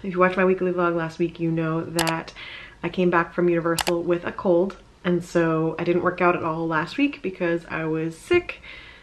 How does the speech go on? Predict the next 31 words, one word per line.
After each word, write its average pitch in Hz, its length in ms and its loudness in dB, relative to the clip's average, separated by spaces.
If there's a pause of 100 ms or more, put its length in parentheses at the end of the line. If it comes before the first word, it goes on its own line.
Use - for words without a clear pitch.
(160)
So 180 420 6
I 180 80 0
didn't 185 160 0
have 175 440 2
a 180 40 -2
Thin 170 240 0
Lizzy 170 440 2
to 160 260 -2
put 160 160 -2
up 156 220 -2
for 160 600 -2 (840)
what 143 140 0
you're 147 100 -4
watching 147 280 0
now. 196 260 2 (420)
And 180 260 4
then 175 460 4
I 175 140 0
ended 165 120 2
up 170 120 -2
going 160 200 0
on 156 100 -2
antibiotics, 165 760 2
which 185 160 -4
you'll 165 80 -2
<laughs> - 0 -
see 202 400 0
in 175 100 4
the 170 60 2
weekly 175 280 4
vlog 170 440 2